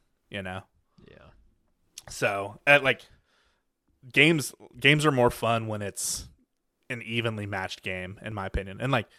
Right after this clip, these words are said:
Speaker 1: you're gonna l-, y-, like, even if it was, like, five diamonds versus five diamonds every single game, like, there are gonna be some games where you stomp because they just make a mistake and you capitalize on it.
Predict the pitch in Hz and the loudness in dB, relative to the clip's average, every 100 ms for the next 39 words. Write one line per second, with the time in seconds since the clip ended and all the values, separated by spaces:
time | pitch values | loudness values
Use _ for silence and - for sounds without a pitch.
0 | _ _ _ - 120 165 269 240 117 110 | _ _ _ -8 4 4 6 4 2 0
1 | 120 117 120 113 - _ - 151 233 240 | -6 -8 -4 -6 -6 _ -2 2 2 2
2 | 170 139 110 - 107 113 113 120 120 107 | 2 2 2 0 4 4 4 2 0 -4
3 | - 107 110 104 98 117 123 - 107 107 | -4 -2 -2 -2 -4 -6 -8 -6 -4 -2
4 | 113 127 117 104 98 117 117 98 117 220 | -4 -6 -8 -8 -8 -6 -8 -4 -2 0
5 | - - 117 139 156 123 113 117 - 101 | 0 0 -2 0 -2 -2 -2 -4 -4 -2
6 | 120 - 110 - 104 110 104 - 104 104 | -2 -4 -8 -6 -4 -6 -6 -8 -6 -8
7 | 101 - 98 117 101 98 98 95 - 95 | -8 -6 -4 -4 -4 -8 -8 -10 -6 -4
8 | 113 120 151 160 | -2 -2 -4 -10